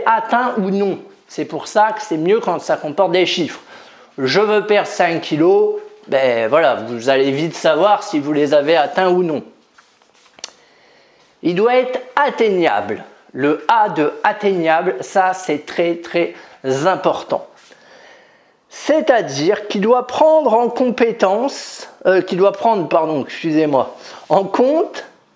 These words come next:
vos compétences, vos expériences, vos moyens. C'est-à-dire que vous devez vous poser la question, comment je vais faire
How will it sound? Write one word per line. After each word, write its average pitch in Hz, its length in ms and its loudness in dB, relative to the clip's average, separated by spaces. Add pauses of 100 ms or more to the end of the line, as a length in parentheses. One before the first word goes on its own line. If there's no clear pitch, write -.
(2250)
vos 185 320 2
compétences, 240 800 4
vos 208 160 2
expériences, 220 880 2
vos 180 280 2
moyens. 202 500 2 (1400)
C'est-à-dire 226 420 2
que 247 80 2
vous 214 280 2
devez 208 300 2
vous 220 180 0
poser 214 300 2
la 220 140 4
question, 226 460 0 (340)
comment 302 480 4
je 202 120 -4
vais 214 180 4
faire 240 320 2